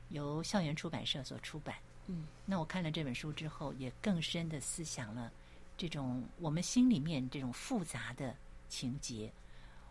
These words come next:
Speaker 1: 我们可能大部分的人，我们是自以为我们是小儿子，啊，有一天我们回到父亲的面前，我们回-，回到父亲的怀中。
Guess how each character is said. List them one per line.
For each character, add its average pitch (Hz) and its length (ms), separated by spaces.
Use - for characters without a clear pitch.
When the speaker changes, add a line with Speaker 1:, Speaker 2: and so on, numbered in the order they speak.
Speaker 1:
我 170 80
们 196 100
可 185 160
能 175 400
大 220 140
部 202 80
分 208 160
的 175 80
人， 143 280
我 139 60
们 131 140
是 135 380
自 - 180
以 135 100
为 117 80
我 120 120
们 131 100
是 - 100
小 - 200
儿 104 160
子， - 220
啊， 117 220
有 120 100
一 131 80
天 151 420
我 135 60
们 131 120
回 120 160
到 139 180
父 143 220
亲 143 180
的 123 100
面 135 220
前， 113 440
我 110 80
们 127 100
回-， 117 180
回 131 160
到 151 160
父 147 180
亲 143 160
的 139 80
怀 113 280
中。 135 280